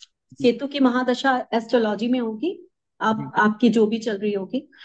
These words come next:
Speaker 2: अब आप अपना question बताइए। मैं
Speaker 1: अ, मैम, अ, मुझे तो ये अपनी date of birth के हिसाब से अभी मेरे करियर के बारे में जानना था मैंने,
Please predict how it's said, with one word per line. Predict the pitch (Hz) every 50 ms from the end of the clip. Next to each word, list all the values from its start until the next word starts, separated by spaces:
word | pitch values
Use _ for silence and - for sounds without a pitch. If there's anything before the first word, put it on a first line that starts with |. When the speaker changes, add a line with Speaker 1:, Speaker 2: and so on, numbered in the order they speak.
| - - - _ _ _ _ -
Speaker 2:
अब | - 226 240 233 240 - - -
आप | 247 285 311 302
अपना | 320 320 330 339 349
question | 339 311 277 - - 285 262 247
बताइए। | 233 - 190 170 151 147 143 - _ _ -
मैं | 185 175 - - - _ _ _ _ _ _ _ _ _ _ _ _ _ _ _ _ _ -
Speaker 1:
अ, | 202 208 220 226 226
मैम, | 220 220 226 240 240 233
अ, | 220 190 190 190 190
मुझे | 190 190 190 190 196 185 226
तो | - 240
ये | 233 233 240 226 190 - - - -
अपनी | 180 175 196 208 208 185
date | 170 165 165 165 175 190 190
of | 202 196
birth | 208 202 -
के | - 220
हिसाब | 214 208 208 185 175
से | - 202
अभी | 202 226
मेरे | 220 214 214 220
करियर | 214 - 220 208 220 226 233 233
के | 226 262 240
बारे | 220 208 190 190
में | 185 185 180
जानना | 170 156 143 151 151 147
था | 143 156 151
मैंने, | 151 147 139 131 135 143